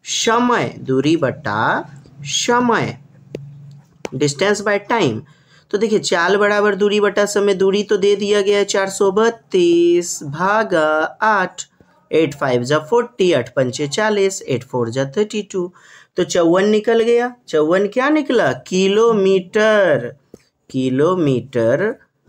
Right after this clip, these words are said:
प्रति आवर। और ऑप्शन आपके मीटर प्रति सेकंड में है,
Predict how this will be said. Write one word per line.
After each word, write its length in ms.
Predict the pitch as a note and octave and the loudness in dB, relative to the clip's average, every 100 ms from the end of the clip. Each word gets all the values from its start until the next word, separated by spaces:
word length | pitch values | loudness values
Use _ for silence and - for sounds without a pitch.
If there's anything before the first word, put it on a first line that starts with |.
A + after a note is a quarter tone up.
| - | -6
प्रति 720 | D3+ D3+ C#3+ C3 A2+ C3 A3 C4+ _ _ | 0 0 0 -4 -2 -2 -4 -8 _ _
आवर। 540 | - G#3+ A#3+ G#3 B2+ - - _ - _ _ _ - | -2 0 2 2 0 -4 -18 _ -20 _ _ _ -2
और 240 | A3+ - - _ _ _ - | -2 -2 -10 _ _ _ -2
ऑप्शन 540 | F#3 - - - D4 | -2 -2 -4 0 2
आपके 320 | B3+ B3 C4+ | 0 0 0
मीटर 360 | B3+ B3 A#3+ C4 | 2 2 2 0
प्रति 320 | - F#3 F3+ | 0 0 0
सेकंड 460 | D#3+ D3+ C#3 A#2 G#2 | 0 -2 0 -2 -2
में 160 | G2+ | -6
है, 240 | G2+ G#2+ | -8 -10